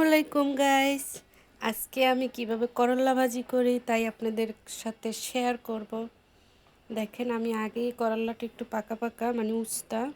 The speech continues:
ছোট ছোট যেগুলো, হলুদ আর লবণ তেলের ভিতরে দিয়ে একটু গরম করে নিলাম। এখন এর ভিতরে আমি করল্লাটা আর আলুটা দিয়ে দিলাম। যেহেতু করল্লাটা একটু পাকা পাকা, তাই আমি পেঁয়াজ আর কাঁচামরিচ কুচি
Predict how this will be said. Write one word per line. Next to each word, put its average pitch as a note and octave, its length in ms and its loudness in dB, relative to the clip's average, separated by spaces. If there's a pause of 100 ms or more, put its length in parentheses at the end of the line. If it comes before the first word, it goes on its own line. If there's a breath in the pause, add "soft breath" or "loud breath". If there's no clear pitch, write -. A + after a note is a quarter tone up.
(140)
ছোট - 140 -8 (120)
ছোট A3+ 140 -8 (140)
যেগুলো, G#3+ 320 -6 (600 loud breath)
হলুদ A3+ 320 -2
আর A3+ 160 0
লবণ G#3+ 240 -2 (120)
তেলের A3 300 -4
ভিতরে A3+ 260 -4 (120)
দিয়ে A3+ 180 0 (720)
একটু - 240 -8 (200)
গরম A3 240 4
করে A3+ 220 -2 (100)
নিলাম। A#3+ 280 -2
এখন G#3+ 260 -6 (100)
এর G#3+ 120 -4
ভিতরে A3 260 -8
আমি A3 100 -4 (120)
করল্লাটা G#3+ 500 -4
আর A3 120 -2
আলুটা G3 360 -6
দিয়ে F#3 180 -4
দিলাম। F#3+ 260 -6
যেহেতু A3 240 -6 (100)
করল্লাটা A3 400 -2
একটু A3+ 200 -12
পাকা G#3 200 -8
পাকা, A#3+ 300 -8
তাই A#3 220 -4
আমি G#3 140 -8
পেঁয়াজ G#3 300 -6 (140)
আর G3+ 60 -8 (220)
কাঁচামরিচ G3+ 580 -6
কুচি A3+ 280 -8